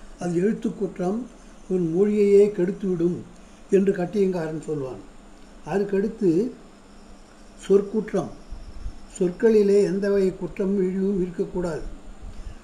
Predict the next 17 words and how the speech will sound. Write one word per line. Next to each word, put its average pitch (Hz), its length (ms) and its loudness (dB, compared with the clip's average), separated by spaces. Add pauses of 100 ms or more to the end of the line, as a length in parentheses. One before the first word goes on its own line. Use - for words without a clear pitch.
(400)
பிற 233 180 6
மொழி 233 240 4
சொற்களையும் 202 520 0
கலந்து 190 340 0
பேசக்கூடாது. 156 600 -6 (1080)
அது 175 360 2 (100)
ரொம்ப 214 340 -2 (100)
சூப்பராக 208 500 0
இருந்தது, 165 500 -2 (500)
என்ஜாய் 208 580 2
பண்ணோம் 175 340 0 (500)
என்றெல்லாம் 190 480 -2
இக்காலத்து 190 680 0 (500)
திரைப்படங்களிலே 185 840 2
நாம், 165 220 -4 (200)
செய்திகளிலே 180 640 -4
நாம் 160 160 -10